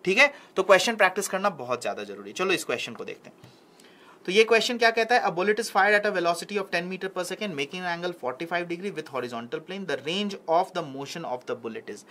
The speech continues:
तो देखो, एक तो होते हैं, एक तो होते हैं डायरेक्ट सवाल, जिसका ये एक एग्जांपल है। तो नीट में कुछ तो डायरेक्ट सवाल आते हैं, है ना। क्या बोला आपने, अ, देविता सर, अगर टावर से प्रोजेक्ट करने कोई ऑब्जेक्ट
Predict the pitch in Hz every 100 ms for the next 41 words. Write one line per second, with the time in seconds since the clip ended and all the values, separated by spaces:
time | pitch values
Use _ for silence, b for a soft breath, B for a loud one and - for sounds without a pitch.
0 | B B B 214 240 240 233 240 - 262
1 | 220 151 139 208 _ _ _ _ _ _
2 | _ - - 175 185 - 214 208 170 247
3 | - 143 143 - 135 107 107 B B 147
4 | 156 196 190 190 180 131 117 110 117 110
5 | b b - 170 220 220 247 247 226 -
6 | 226 175 196 - 220 220 208 202 226 _
7 | _ _ - 165 294 311 _ B B B
8 | B B B B B - _ - 190 190
9 | 190 226 240 165 220 311 359 - 165 160
10 | 160 160 - 143 147 156 165 165 233 247
11 | - 196 170 180 202 - 139 143 185 190
12 | 208 160 139 160 185 - 160 160 165 165
13 | 147 131 147 170 -